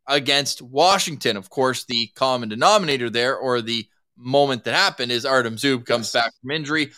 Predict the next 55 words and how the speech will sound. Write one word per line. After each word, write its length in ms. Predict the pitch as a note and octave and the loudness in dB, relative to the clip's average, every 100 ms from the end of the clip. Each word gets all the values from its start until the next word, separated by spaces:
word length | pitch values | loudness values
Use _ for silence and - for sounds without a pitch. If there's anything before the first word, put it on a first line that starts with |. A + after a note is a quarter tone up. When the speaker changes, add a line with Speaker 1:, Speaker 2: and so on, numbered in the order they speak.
| _ | _
Speaker 1:
All 140 | B2+ C3 | 0 2
of 60 | |
a 60 | B2 | 0
sudden, 280 | C#3+ C3+ B2+ | 0 0 -2
he's 160 | A#2 | -4
not 200 | B2+ G2+ | -2 -2
needed 360 | A2 C3 B2+ A#2 | -2 -2 0 0
on 100 | A2 | -2
the 80 | G2+ | -2
penalty 400 | C#3 D3+ C#3+ C3 | -2 -2 -4 -4
kill, 400 | D3 C#3 C3 - _ _ C3 | -2 0 -2 -6 _ _ -2
and 360 | C3 B2+ B2 - _ _ _ _ _ _ | 0 0 -2 -12 _ _ _ _ _ _
then 200 | C3+ C3 | 0 2
you 100 | A#2+ | 0
get 160 | A#2 A2+ | -2 -2
pushed 280 | B2 A2+ - | -2 -2 -2
down 200 | A2 G#2+ | -2 -2
the 80 | G2+ | 0
lineup. 400 | A2+ A2 F2+ - | 0 0 -2 -2
So 240 | B2 A2+ - - | -2 -2 -6 -6
I'm 180 | F#3+ A3 | -2 -2
curious, 460 | - A3+ A3+ A#2 - | 0 0 2 0 -4
because 360 | D3 D#3+ D3+ - _ | -2 0 0 -4 _
we 120 | C#3 | -6
could 280 | C3+ F#3 F#3 | -2 -2 -2
see 240 | - F#3 G3 | -2 0 0
it 80 | |
as 100 | F3+ | 0
a 60 | C3 | -4
paper 340 | C#3+ E3 F#3+ | -2 -2 -2
transaction, 680 | F3+ F#3+ F#3 F#3+ F#3+ F#3+ G#3+ | -2 -2 0 0 0 -2 -2
but 120 | G#3 | 0
I 100 | G#3 | 0
could 140 | G#3 G3+ | 0 0
also 320 | A3 A3 C4 | 0 0 -4
see 260 | - C#3+ | -2 0
it 140 | D3+ - _ _ - | 0 -2 _ _ -2
as, 240 | E3+ D#3+ | -2 -2
you 80 | E3+ | -2
know, 180 | D#3+ F#3+ | 0 0
Nick 200 | G#3 G#3 | -2 0
Holden, 320 | G3 G#3+ F#3+ | 0 0 -2
the 100 | D3+ | -2
last 300 | E3+ E3 - | -2 -2 -4
five 340 | C#3+ D#3 F#3 | -2 0 0
games, 420 | D3 A2+ A#2+ C3 - _ | -2 -4 -4 -8 -14 _
has 140 | D3 C#3+ | -6 -2
probably 320 | E3 E3+ E3 | 0 2 0
been 280 | D#3 E3 E3 _ _ _ _ _ | -2 -2 -6 _ _ _ _ _
the 100 | C3 | -8
best 300 | C3 D#3+ - | -2 -2 -2
he's 180 | F3 D#3+ | -6 -2
been 200 | C#3+ D3+ | 2 4
all 160 | D3+ D#3 | 4 2
year. 340 | F3 G#3 | 0 -2